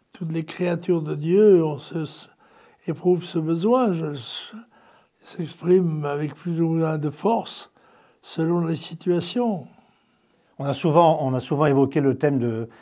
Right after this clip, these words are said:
Speaker 2: de, de l'immigration. C'est vrai que si l'immigration que nous subissons était chrétienne, le problème serait différent.
Speaker 1: Malheureusement, elle ne l'est pas.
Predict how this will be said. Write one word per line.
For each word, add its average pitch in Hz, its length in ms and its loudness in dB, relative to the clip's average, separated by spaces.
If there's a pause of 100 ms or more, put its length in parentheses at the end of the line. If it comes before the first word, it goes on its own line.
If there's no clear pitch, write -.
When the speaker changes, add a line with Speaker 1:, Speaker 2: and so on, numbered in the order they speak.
(380)
Speaker 2:
de, 123 180 -4
de 120 140 -2
l'immigration. 135 720 0
C'est 147 160 0
vrai 156 180 2
que 151 140 -4
si 139 200 -8
l'immigration 147 560 -2
que 151 60 0
nous 143 140 -2
subissons 143 560 -6
était 131 500 -2 (400)
chrétienne, 143 800 0
le 127 160 -6
problème 147 420 -2
serait 127 260 -6
différent. 151 500 -4 (520)
Speaker 1:
Malheureusement, 170 640 2
elle 190 160 2
ne 170 100 0
l'est 160 200 0
pas. 156 360 0